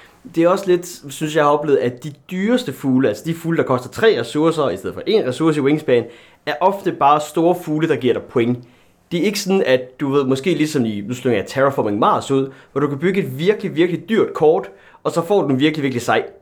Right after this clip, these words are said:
evne. Her bygger jeg et virkelig dyrt kort, og det er fedt,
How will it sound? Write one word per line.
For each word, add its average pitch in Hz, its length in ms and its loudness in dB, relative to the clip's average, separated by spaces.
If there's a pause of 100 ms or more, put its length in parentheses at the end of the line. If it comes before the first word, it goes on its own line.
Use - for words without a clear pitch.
evne. 226 380 4 (560)
Her 170 220 2 (480)
bygger 175 200 2
jeg 135 60 2
et 135 40 -6
virkelig 170 220 -2
dyrt 175 180 2
kort, 139 300 2
og 127 100 -8
det 170 60 0
er 165 40 0
fedt, 202 240 2